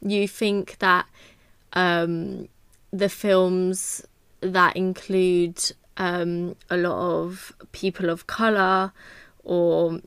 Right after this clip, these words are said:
different diversities, whether that's disability or, or race or sexuality or whatever, you think that's gonna be a risky choice, but it's not, is it?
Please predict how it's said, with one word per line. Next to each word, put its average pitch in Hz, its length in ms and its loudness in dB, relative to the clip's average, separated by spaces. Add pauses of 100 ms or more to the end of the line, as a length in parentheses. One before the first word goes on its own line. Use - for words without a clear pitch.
(140)
different 180 440 -2
diversities, 180 1160 0
whether 180 220 -6
that's 160 200 -6
disability 185 1040 -2
or, 165 340 -2 (1300)
or 208 220 8
race 185 680 4 (100)
or 180 520 0 (180)
sexuality 185 1300 0 (480)
or - 380 -6
whatever, 185 580 0 (460)
you 240 140 0
think 269 260 -2
that's 240 260 -4
gonna 214 220 -2
be 202 540 -2
a 208 100 2
risky 190 960 0 (220)
choice, 220 560 2
but - 200 -2
it's 214 220 2
not, 269 320 0
is 254 160 0
it? 175 340 -2